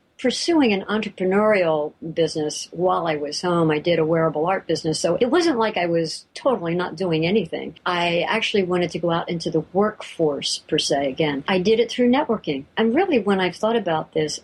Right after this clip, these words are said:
every job I've gotten, I have gotten through networking, through knowing someone or talking to someone who said that they knew someone, and,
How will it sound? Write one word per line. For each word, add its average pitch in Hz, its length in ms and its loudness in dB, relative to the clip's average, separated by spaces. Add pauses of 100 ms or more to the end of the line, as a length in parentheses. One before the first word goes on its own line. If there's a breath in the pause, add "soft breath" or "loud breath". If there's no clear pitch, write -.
every 202 320 0
job 160 420 -2
I've 156 320 -6
gotten, 156 540 -2 (160)
I 165 160 -2
have 170 340 -2
gotten 156 320 -2
through 151 240 -2
networking, 147 580 -2
through 151 540 0 (140)
knowing 175 420 2
someone 147 720 -4 (160)
or 156 160 0
talking 233 460 0
to 175 80 -2
someone 165 500 2
who 160 120 2
said 160 340 0
that - 120 -20
they 185 160 2
knew 196 280 4
someone, 151 640 -4
and, 135 260 -6